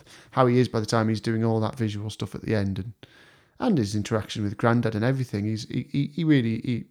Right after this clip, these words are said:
he quite clear why Ringo ends up being such a feature, um, in the next film along, especially.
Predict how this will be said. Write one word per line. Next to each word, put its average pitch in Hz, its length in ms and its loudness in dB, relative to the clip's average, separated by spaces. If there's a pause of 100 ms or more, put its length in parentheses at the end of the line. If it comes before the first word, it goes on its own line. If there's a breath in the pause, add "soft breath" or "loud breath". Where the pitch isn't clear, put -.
he - 140 -10 (320)
quite - 260 0
clear 104 240 -2
why 98 140 -2
Ringo 104 300 0
ends 101 160 0
up - 80 -8
being 101 160 -2
such - 180 -12
a - 40 -6
feature, 104 460 -6 (1300 soft breath)
um, 104 360 -2
in 107 160 -2
the 101 60 -2
next 143 220 0
film 104 220 -4
along, 101 200 -2
especially. - 520 -6